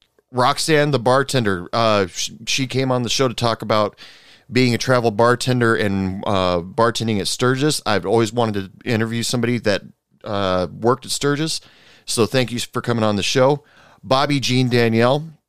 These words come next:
uh, you know, some of the stuff that you said on the show were a little bit cryptic, and I didn't really get into it that much, but you were also awesome.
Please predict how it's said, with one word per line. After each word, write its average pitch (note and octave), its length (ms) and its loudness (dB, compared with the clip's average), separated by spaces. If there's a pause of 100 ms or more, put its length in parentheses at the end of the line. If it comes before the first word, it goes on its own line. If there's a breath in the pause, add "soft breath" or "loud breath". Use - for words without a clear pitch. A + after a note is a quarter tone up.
(720)
uh, A#2 400 4 (520 loud breath)
you A#2+ 60 -4
know, A#2 200 4
some F3 260 0
of F3 40 2
the F3 60 2
stuff E3+ 220 2
that - 160 -2
you D#3 80 -2
said D#3+ 180 2
on D3 160 2
the C#3 60 0
show D3+ 240 2
were C#3+ 180 4
a A2 60 2
little B2+ 180 2
bit C#3 180 2
cryptic, D3 540 -2
and A#2 340 2
I G#2 120 0
didn't A#2 340 -2
really A#2+ 180 -2
get A#2 160 -2
into B2 280 -2
it A#2 80 -6
that A#2 180 0
much, A#2+ 300 -2 (280 loud breath)
but G#2+ 200 -2
you A#2 100 0
were A2 160 2
also A2 320 0
awesome. A#2+ 500 -2